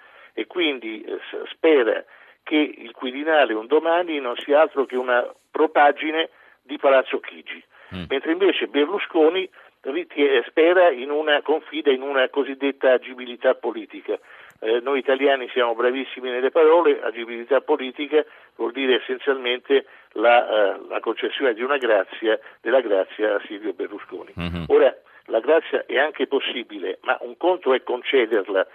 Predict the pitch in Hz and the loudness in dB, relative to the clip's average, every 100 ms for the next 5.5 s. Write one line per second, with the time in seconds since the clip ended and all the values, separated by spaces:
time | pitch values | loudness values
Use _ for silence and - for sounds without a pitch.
0 | - - 117 120 120 117 120 135 120 104 | -12 -2 -2 0 0 0 0 -4 2 2
1 | 123 117 107 107 120 127 170 175 135 139 | 2 0 0 0 0 2 2 2 2 2
2 | 160 - 143 147 170 - 117 117 110 - | 0 -2 0 2 0 2 2 2 0 0
3 | 127 131 113 110 127 - - _ 123 131 | -4 -4 -4 -2 -4 -6 -20 _ -4 -4
4 | 127 117 117 113 123 - - - 127 143 | -4 -10 -10 0 2 2 -2 -4 -2 0
5 | 120 95 90 110 | 2 0 -2 -4